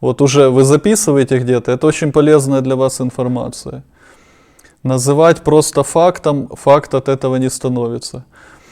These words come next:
Вот. Э, бомбили, сегодня прочитал классный комментарий, э, под одним из видео, относительно бомбили, э, э, Донбасс.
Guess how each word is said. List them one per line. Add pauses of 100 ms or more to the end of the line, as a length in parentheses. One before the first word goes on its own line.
(720)
Вот.
Э,
бомбили,
сегодня
прочитал
классный
комментарий,
э,
под
одним
из
видео,
относительно
бомбили,
э,
э,
Донбасс.